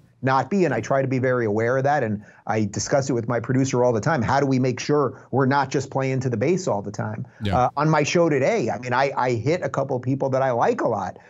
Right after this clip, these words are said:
Speaker 1: but I was trying to call balls and strikes honestly. But unfortunately, the pressures of the system and where you can make your money, and then where, you know, you're talking about the, the, the sort of these nonprofits that then use the influencers. You know, if you're just an influencer,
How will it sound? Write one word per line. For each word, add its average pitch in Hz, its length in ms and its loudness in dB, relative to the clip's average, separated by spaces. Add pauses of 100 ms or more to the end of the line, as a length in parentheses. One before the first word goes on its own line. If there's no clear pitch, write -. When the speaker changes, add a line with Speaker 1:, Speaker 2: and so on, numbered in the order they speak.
(120)
Speaker 1:
but 131 120 0
I 131 60 2
was 127 140 -2
trying 139 280 -2
to 143 60 -2
call 123 220 0
balls 117 300 -2
and 113 100 -2
strikes 117 320 -2
honestly. 131 600 0 (280)
But 160 120 4
unfortunately, 185 680 2
the 120 120 -2
pressures 175 580 0
of 123 180 0
the 113 80 -2
system 123 440 -4
and 104 140 -2
where 143 180 2
you 160 140 2
can 143 160 0
make 143 180 0
your 139 120 2
money, 131 280 2
and 113 80 0
then 117 120 0
where, 131 280 4
you 117 120 2
know, 117 80 0
you're 123 120 2
talking 120 220 0
about 104 120 0
the, 101 140 -2 (400)
the, 107 360 2
the 113 120 2
sort 117 220 2
of 110 80 2
these 101 160 2
nonprofits 127 720 0
that 110 140 -4
then 110 220 -2
use 139 320 4
the 113 160 2
influencers. 113 800 0 (400)
You 190 120 2
know, 185 140 4
if 156 120 -2
you're 233 140 2
just 214 220 0
an 147 80 2
influencer, 123 800 0